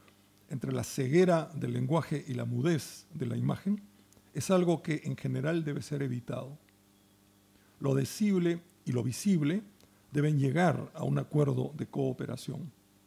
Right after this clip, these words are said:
aunque hoy en día los términos del acuerdo asumen la primacía de la, de lo visible por sobre, por sobre lo decible.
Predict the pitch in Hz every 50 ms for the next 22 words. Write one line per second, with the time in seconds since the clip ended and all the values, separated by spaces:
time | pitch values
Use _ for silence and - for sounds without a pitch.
0 | _ _ _ _ _ _ - - - 151 143 131 117 - 143 - - 151 156 151
1 | 151 143 139 147 160 151 143 170 170 - - 175 113 101 - - - 185 175 160
2 | 156 151 147 139 131 120 127 123 123 120 - 156 143 135 135 135 147 156 - -
3 | - - _ - - - - 156 143 143 139 127 120 120 - - 123 117 117 -
4 | - - 165 143 127 120 - - 117 110 110 - - 127 127 120 117 117 117 -
5 | - - 147 127 120 120 123 127 - - _ _ _ - - - - - 147 127
6 | 113 110 107 - 165 - - _ _ _ _ _ _ _ - 113 117 - - 160
7 | 147 127 123 113 117 123 - - - - - - - 139 131